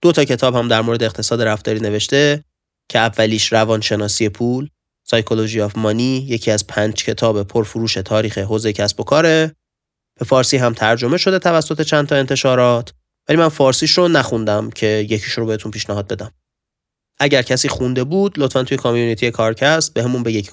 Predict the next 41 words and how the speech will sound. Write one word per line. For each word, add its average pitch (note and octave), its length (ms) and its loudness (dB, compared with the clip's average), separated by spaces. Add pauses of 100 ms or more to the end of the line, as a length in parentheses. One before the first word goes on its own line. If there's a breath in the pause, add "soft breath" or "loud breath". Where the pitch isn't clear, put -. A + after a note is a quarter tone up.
(120)
کدوم C3 160 -2
ترجمهش D3 440 0
رو C#3+ 100 -4
خونده C3 380 0
و A#2 100 0
به A2 80 -4
نظرش A2 340 -4
کدومشون G#2+ 440 -8
بهتر. G2 340 -8 (1200)
کلاً F3+ 680 2
آدم D3 320 2
جالبیه B2+ 500 4
این G#2 140 -2
آقای G#2+ 160 -2
مورگان A2 360 -4
هازل. G#2+ 300 -6 (500)
هم F3 140 0
کتابش F3 420 0
رو F#3 60 0
پیشنهاد D#3+ 400 -2
می‌کنم، C3+ 520 0
هم B2 160 -2
پادکستش D#3 580 -2
رو D#3+ 60 0
پیشنهاد C#3 400 -2
می‌کنم، B2 460 -2 (360)
هم B2 80 0
یکی A#2+ 220 0
کتاب A2+ 300 -4
جدیدش A2+ 440 0
رو D#3 100 -2
پیشنهاد B2 440 -2
می‌کنم. A2+ 460 -2 (560)
کلاً F3+ 300 4
همه E3+ 460 2
ما F#3 280 4
مجبوریم C#3+ 520 2
به C3+ 60 2
پول C3+ 200 -2
فکر D3 300 -2
کنیم E3+ 380 0